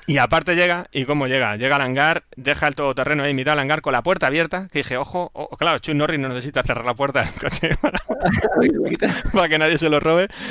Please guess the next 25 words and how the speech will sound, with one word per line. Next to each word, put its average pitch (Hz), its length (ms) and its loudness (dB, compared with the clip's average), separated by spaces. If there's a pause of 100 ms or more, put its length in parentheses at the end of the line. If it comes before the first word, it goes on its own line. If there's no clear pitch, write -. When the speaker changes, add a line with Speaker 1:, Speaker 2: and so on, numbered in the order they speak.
Speaker 1:
deja 175 220 2
la 175 80 4
puerta 180 220 4
abierta 180 360 2
y 165 60 6
va 190 120 6
vestido 190 300 0
en 175 60 2
vaqueros 156 340 2
y 156 80 0
con 139 140 0
la 131 120 0
chupa 160 200 -2
y 139 40 0
se 135 60 -6
sube 143 140 -2
al 131 60 0
avión, 123 220 -2
"Venga, 151 240 0
vamos 165 160 0
para 135 140 0
arriba", 120 220 -4 (340)
y 147 80 -2
ya 185 100 4
está. 185 260 2